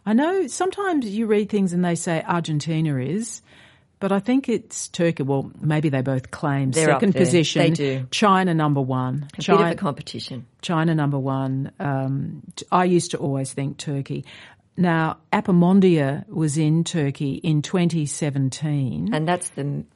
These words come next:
Speaker 2: the international honey show.
Speaker 1: Yes, and I was, in my mind, I was going to go to that. Yes, it was in, in Istanbul. And then in twenty sixteen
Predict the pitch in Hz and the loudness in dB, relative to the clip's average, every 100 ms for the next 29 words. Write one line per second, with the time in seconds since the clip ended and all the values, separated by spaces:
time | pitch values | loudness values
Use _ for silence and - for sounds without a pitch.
0 | _ 160 156 180 - 143 143 147 - 131 | _ -6 0 -2 0 -2 -2 -4 -6 -8
1 | 127 151 123 127 - - - - 156 165 | -6 -6 -6 -8 -12 -12 -16 -4 2 2
2 | 156 - - - 170 160 160 175 175 165 | 2 -4 -8 -2 0 0 2 2 2 2
3 | 147 - - - - 185 151 147 143 143 | 0 -2 -10 -16 0 2 4 4 2 2
4 | 139 - - 170 151 - 165 143 139 143 | 0 -4 -4 -2 -2 -4 -4 -2 -2 -2
5 | 139 139 135 139 - 147 139 - - - | -4 -4 -4 -6 -4 -4 -4 -6 -10 -10
6 | 143 156 - - 151 143 147 147 185 175 | -10 -10 -12 -8 -6 -2 -2 0 2 2
7 | - 156 - 147 143 143 151 156 - - | -2 -8 -6 -4 -2 -2 -4 -6 -14 -20
8 | - - _ 175 185 180 170 208 185 170 | -20 -20 _ 2 4 4 2 2 2 2
9 | 180 - - 190 175 165 151 156 165 | -2 -2 -2 2 4 4 2 0 -2